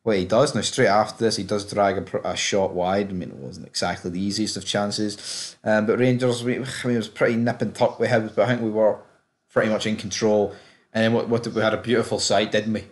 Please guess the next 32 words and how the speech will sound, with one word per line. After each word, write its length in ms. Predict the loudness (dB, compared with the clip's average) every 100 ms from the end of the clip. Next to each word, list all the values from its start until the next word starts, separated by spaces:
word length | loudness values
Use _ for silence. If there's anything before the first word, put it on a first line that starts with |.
| -8
Nico 280 | -4 -2
Raskins. 640 | 2 2 2 -2 -6 -6 -10 -14 _ _ -2
Nico, 260 | 0 0
Nico, 600 | -2 0 0 2 2 2 0
Nico 420 | 2 4 4 4
Bellic, 400 | 6 6 4 0
his 220 | -4 0
first 280 | 2 2 2
goal 200 | 4 4
for 160 | 2
Rangers. 540 | 2 2 2 2 0 -4 -16 -2
A 80 | 2
midfielder 640 | 4 2 2 2 4 4
taking 240 | 4 2 2
a 60 |
long 260 | 2 2 2
shot 320 | 2 4 4
that 100 | 4
actually 320 | 4 2 -4
trickles 380 | -4 -4 -4 -2
into 180 | -2 -2
the 100 | 0
back 220 | 2 2
of 60 | -2
the 60 |
net. 320 | -4 -4 -4 -12 _ _ _ _ -4
Orgasmic, 800 | 0 4 6 6 0 -4 -8 -14 _ _ -4
as 100 | 0
I 120 | 0
would 160 | 0
call 280 | -2 0 0
it. 360 | -2 -8 -20